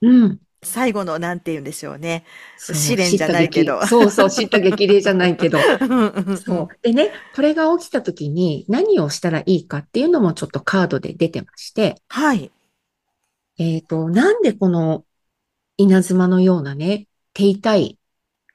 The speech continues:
Speaker 1: 上から下にこう落とされるような、こう、
Speaker 2: うん。
Speaker 1: 衝撃を加わるような痛みが起きるかというと、
Speaker 2: はい。
Speaker 1: 自分の湧き上がってくるネガティブな感情、痛みとか悲しみ、辛さっていうのを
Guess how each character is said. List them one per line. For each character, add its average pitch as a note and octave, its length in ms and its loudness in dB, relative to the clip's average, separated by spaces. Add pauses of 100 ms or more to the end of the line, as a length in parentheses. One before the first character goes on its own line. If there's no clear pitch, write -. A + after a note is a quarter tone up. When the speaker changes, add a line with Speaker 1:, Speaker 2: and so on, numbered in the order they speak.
(140)
Speaker 1:
上 G3 180 4
か G3+ 140 -4
ら F#3+ 100 -2
下 G3 180 -6
に D#3 240 -6
こ D#3 260 -14
う D#3+ 40 -4
落 D#3 80 -8
と G#3 80 -2
さ G#3 160 -2
れ G#3+ 120 0
る F#3 80 2
よ C#3+ 220 -2
う C#3 40 -6
な、 D#3+ 340 -2
こ E3 240 -8
う、 G3 40 -6
Speaker 2:
う - 20 -6
ん。 D3+ 260 -12 (400)
Speaker 1:
衝 F#3+ 240 2
撃 F3+ 300 2
を F3 140 2
加 F3+ 200 -8
わ F3 240 -2
る F3+ 100 0
よ F3 140 2
う E3 40 -4
な D#3 100 -4
痛 D#3 180 -4
み F3 140 0
が C#3+ 100 -4
起 D3 60 -6
き G3+ 140 -2
る E3+ 100 2
か - 140 -2
と C#3 160 -2
い D3+ 140 0
う D#3+ 100 0
と、 D#3+ 360 0
Speaker 2:
は G#3 280 -2
い。 - 160 -10 (360)
Speaker 1:
自 G#3 140 4
分 D#4+ 260 2
の D#4 100 2
湧 A#3+ 140 2
き C4+ 160 -2
上 C4+ 100 2
が C#4 120 2
っ C#4 100 -10
て - 100 -4
く - 160 -4
る E3 120 2
ネ G#3+ 140 4
ガ B3 120 2
テ G#3+ 100 -2
ィ - 40 -4
ブ D3+ 80 -8
な C#3+ 100 -8
感 D#3 320 -6
情、 C#3+ 300 -6 (180)
痛 F#3 260 -2
み F#3+ 140 4
と D#3+ 140 -4
か D#3 160 -8 (140)
悲 E3+ 140 -2
し F3 180 -6
み、 F#3 180 -2
辛 E3 260 -2
さ F3 260 -2 (340)
っ - 40 -20
て G3 100 2
い G3+ 120 6
う G#3 100 4
の D#3+ 220 -2
を F#3 300 0